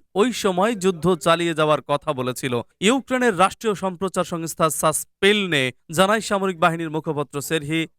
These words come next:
চেরেভাতি সোলেদার থেকে সেনা প্রত্যাহার খবর নিশ্চিত করেছেন। এর আগে দীর্ঘ অনীহার পর বুধবারই ইউরোপের প্রভাবশালী দেশ জার্মানি লেপার্ড দুই ট্যাঙ্ক ইউক্রেনকে সরবরাহের নিশ্চয়তা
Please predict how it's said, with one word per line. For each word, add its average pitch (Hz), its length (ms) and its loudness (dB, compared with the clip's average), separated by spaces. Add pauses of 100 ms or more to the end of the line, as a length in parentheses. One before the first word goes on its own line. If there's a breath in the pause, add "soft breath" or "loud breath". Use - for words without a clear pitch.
চেরেভাতি 185 540 4 (160)
সোলেদার 160 420 0 (100)
থেকে 151 220 -6 (140)
সেনা 135 280 -2
প্রত্যাহার 143 440 0 (100)
খবর 131 240 -4 (260)
নিশ্চিত 175 360 0
করেছেন। 127 340 -2 (280)
এর 170 140 4
আগে 185 160 -2 (140)
দীর্ঘ 208 220 -4 (320)
অনীহার 160 480 0 (120)
পর 120 180 2 (320)
বুধবারই 180 460 2 (200)
ইউরোপের 240 480 0
প্রভাবশালী 190 580 0 (100)
দেশ 175 120 0 (200)
জার্মানি 156 360 2 (120)
লেপার্ড 151 460 2
দুই 139 120 -2 (100)
ট্যাঙ্ক 160 200 0 (220)
ইউক্রেনকে 170 600 -4 (120)
সরবরাহের 139 560 -2
নিশ্চয়তা 131 440 -2